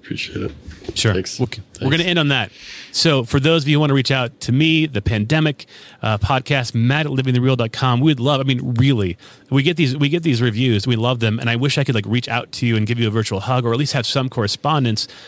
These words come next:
Speaker 2: So Matt at livingthereal dot com, email us, let us know how you're doing. We love that engagement.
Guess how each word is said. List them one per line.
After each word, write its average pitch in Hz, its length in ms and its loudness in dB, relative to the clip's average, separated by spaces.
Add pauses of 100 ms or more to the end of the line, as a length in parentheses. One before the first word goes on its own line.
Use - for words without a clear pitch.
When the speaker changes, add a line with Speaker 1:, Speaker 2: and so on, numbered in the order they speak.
(220)
Speaker 2:
So 160 240 0
Matt 165 320 2
at 156 80 0
livingthereal 139 340 2
dot 120 220 -2
com, 127 480 0
email 156 300 2
us, 131 140 -2
let 151 140 -2
us 131 100 -4
know 175 80 0
how - 220 -6
you're 139 160 0
doing. 120 340 0
We 120 120 0
love 117 320 0
that 120 100 0
engagement. 107 540 -2